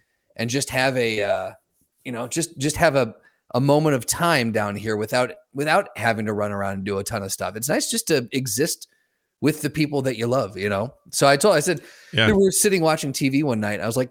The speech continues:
Speaker 1: "You realize that if I was in Grand Rapids, I'd be doing the exact same thing tonight. Like, this is no,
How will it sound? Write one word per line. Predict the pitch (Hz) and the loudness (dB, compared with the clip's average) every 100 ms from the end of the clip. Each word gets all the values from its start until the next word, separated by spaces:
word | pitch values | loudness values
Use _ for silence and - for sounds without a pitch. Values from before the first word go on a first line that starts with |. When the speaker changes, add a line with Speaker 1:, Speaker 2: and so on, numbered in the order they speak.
| _ | _
Speaker 1:
"You | 139 220 | -6 0
realize | 240 214 160 131 | 4 6 6 4
that | 127 | 0
if | 120 | 0
I | 139 165 | 2 2
was | 135 | 2
in | 131 113 110 _ _ - | 0 0 -6 _ _ -2
Grand | 127 120 | 0 4
Rapids, | 135 123 113 | 2 0 -2
I'd | 131 | 0
be | 123 | 0
doing | 123 123 117 | 0 0 -2
the | 113 | -4
exact | 110 104 113 - | -2 0 0 0
same | 123 107 | -2 -2
thing | 117 104 | -4 -4
tonight. | 117 95 90 - | -6 -8 -12 -8
Like, | 110 | 0
this | 170 175 | 2 4
is | 151 | 2
no, | 147 147 143 135 123 | 4 4 4 4 0